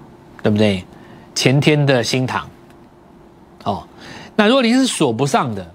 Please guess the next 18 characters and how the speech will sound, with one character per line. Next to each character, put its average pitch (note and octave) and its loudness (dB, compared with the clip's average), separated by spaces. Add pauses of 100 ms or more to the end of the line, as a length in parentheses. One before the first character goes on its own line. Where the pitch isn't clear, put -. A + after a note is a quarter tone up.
(300)
然 D3 -2
后 G#3+ 2
你 D3+ 0
的 C3+ 2
八 F#3 0
趴 F3 0
是 E3+ -2
出 F3 2
现 D#3+ 0
在 D#3 0
早 G#2+ -4
上 B2 -4
十 A#2+ -6
点 A2 -4
钟 A2 -4
以 G2 -6
前 F2 -12
的， E2 -16